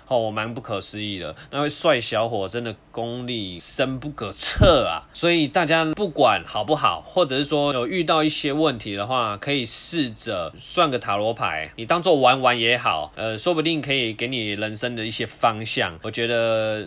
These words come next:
这个体验还蛮不错的，因为我本身不太去算这种东西，那算过才知道，诶，其实对我自身还蛮有帮助的。所以当人遇到问题的时候，自己没办法走出来的时候，或者是说自己没办法解决的话，应该要寻求就是其他的管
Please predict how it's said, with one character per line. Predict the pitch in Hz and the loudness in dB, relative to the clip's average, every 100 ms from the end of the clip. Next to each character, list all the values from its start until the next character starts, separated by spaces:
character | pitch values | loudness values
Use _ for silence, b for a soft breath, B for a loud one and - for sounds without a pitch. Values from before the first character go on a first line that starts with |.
| 78 | -6
这 | 160 | -4
个 | 139 | -4
体 | - 113 | -4 -2
验 | 139 123 | 0 0
还 | 113 | -2
蛮 | 104 107 110 | -4 -8 -6
不 | 110 | -8
错 | - 135 107 | -8 -4 -4
的， | 92 | -2
因 | 135 | -2
为 | 147 | -2
我 | |
本 | 135 107 | -2 -2
身 | 123 127 | -2 -4
不 | 110 | -8
太 | 110 143 120 104 98 | -10 -2 -2 -2 -8
去 | - 139 | -8 -6
算 | - 135 110 | 2 2 2
这 | 120 | -4
种 | 90 | -2
东 | 98 101 | -6 -6
西， | - 98 | -8 -8
那 | 110 131 113 101 | -2 0 0 -2
算 | - - 170 131 123 | -8 -2 0 0 0
过 | 143 117 | 0 0
才 | 113 | -2
知 | 104 113 | -4 2
道， | 120 | 2
诶， | 113 147 175 - 90 | 4 2 -2 -8 -18
其 | 95 127 | -10 -8
实 | 127 127 123 - | -6 -4 -6 0
对 | 151 | 2
我 | 123 101 98 | 2 0 -2
自 | 143 | -2
身 | 123 | 0
还 | 113 | 0
蛮 | 104 113 | -2 -2
有 | 110 | -2
帮 | 95 101 104 | -2 -4 -4
助 | 113 98 | -8 -8
的。 | 80 | -8
所 | - 147 | -4 0
以 | 160 131 | 0 4
当 | 180 202 | 4 6
人 | 165 135 | 2 2
遇 | 165 | 0
到 | 156 156 | 4 6
问 | 160 131 | 6 2
题 | 117 | -4
的 | 104 | -4
时 | - | 0
候， | 113 | -2
自 | 110 202 | 0 -4
己 | - 123 | -4 -4
没 | 113 139 | -2 0
办 | 151 | 2
法 | 143 | 0
走 | 123 95 | -4 -6
出 | - 135 | -4 2
来 | 107 | 2
的 | 95 | 2
时 | 95 104 | -2 -2
候， | 95 | 0
或 | 180 165 | 4 2
者 | 127 | 2
是 | 147 | 0
说 | 147 143 | 2 2
自 | - 190 | 0 -6
己 | 151 120 110 95 | -4 -4 -6 -6
没 | 87 123 | -6 -2
办 | 151 | 0
法 | 131 | -2
解 | - 110 98 | -4 -6 -6
决 | 98 | -8
的 | 98 101 | -6 -2
话， | 117 98 87 - | 0 0 -4 -6
应 | 160 165 | -4 -2
该 | 160 156 | 2 4
要 | 160 151 | 6 4
寻 | 139 110 123 | 2 -4 -6
求 | 120 123 101 101 | -6 0 2 0
就 | 104 | -4
是 | 113 120 107 | -8 -8 -6
其 | - 120 | -6 -4
他 | 117 135 | 0 0
的 | 123 | 2
管 | 110 87 | -2 -4